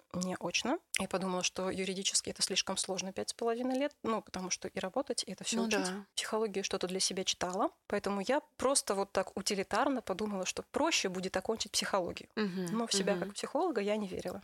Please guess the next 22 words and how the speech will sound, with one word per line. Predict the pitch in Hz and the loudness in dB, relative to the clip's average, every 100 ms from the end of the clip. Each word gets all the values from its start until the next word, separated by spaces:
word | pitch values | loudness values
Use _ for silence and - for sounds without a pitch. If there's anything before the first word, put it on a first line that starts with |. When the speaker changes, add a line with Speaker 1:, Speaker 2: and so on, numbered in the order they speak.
| - | -4
Speaker 2:
Мгм. | 202 185 175 170 190 - | -2 0 -2 -4 -6 -4
Speaker 1:
Окончила | 185 202 190 185 175 | 0 2 2 0 0
психологию, | - - 190 233 320 302 285 277 - | -2 2 4 4 4 2 4 2 0
как | 214 - | -2 0
психолога | - - 214 185 180 | 0 4 4 4 2
в | - | -2
себя | - 185 | -2 -4
по-прежнему | 175 - 160 170 175 | -4 -4 -4 -2 -4
не | 175 | -6
верила. | 180 185 262 359 - - _ - | -6 -2 -2 -2 -6 -14 _ -2
Пошла | 196 - 233 | 0 2 2
работать | 262 180 202 196 - | 2 0 0 -2 -2
в | 170 | 0
I | 180 190 | 0 2
T | - | -2
в | 208 | -2
продаже. | - 175 170 170 208 - | -4 -4 -2 -4 -6 -6
Speaker 2:
Ага. | 185 170 180 | -6 -4 0
Speaker 1:
Семь | 185 214 202 | 0 2 0
лет | 190 - | -2 -2
работала | 190 190 185 190 | -4 -4 -2 -4
там, | - 285 | -2 -2